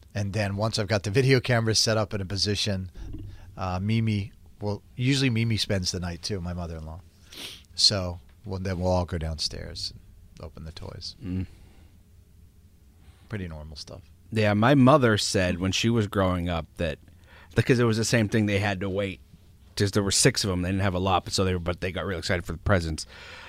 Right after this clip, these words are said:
Speaker 2: And they had to wait until my grandfather was ready for everyone to start.
Speaker 1: Mm-hmm.
Speaker 2: And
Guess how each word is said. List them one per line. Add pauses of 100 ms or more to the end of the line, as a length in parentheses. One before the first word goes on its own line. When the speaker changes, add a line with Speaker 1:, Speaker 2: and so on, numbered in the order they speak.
(160)
Speaker 2:
And (200)
they
had
to
wait
until
my
grandfather
was
ready (340)
for
everyone
to
start. (260)
Speaker 1:
Mm-hmm. (240)
Speaker 2:
And